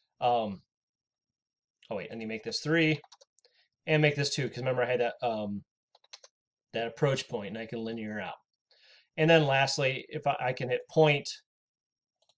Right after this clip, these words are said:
here and then make this go back to home. Okay, so let's run through this job. And what you'll notice is, is with linear,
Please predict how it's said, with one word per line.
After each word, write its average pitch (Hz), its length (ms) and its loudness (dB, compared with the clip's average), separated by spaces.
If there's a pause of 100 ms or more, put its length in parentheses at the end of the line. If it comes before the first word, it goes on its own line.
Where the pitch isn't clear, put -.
(1400)
here 151 420 4
and 131 180 0
then 127 240 0
make 123 180 0
this - 140 -6
go 120 140 0
back 113 200 -4
to - 120 -12
home. 90 240 -8 (640)
Okay, 156 240 8 (760)
so - 140 0
let's 262 160 8
run 208 140 6
through 180 140 8
this 165 140 4
job. 113 380 2
And 165 160 4
what 247 160 8
you'll 254 160 10
notice 226 400 12
is, 147 240 4
is 147 200 4
with 139 140 0 (140)
linear, 151 580 4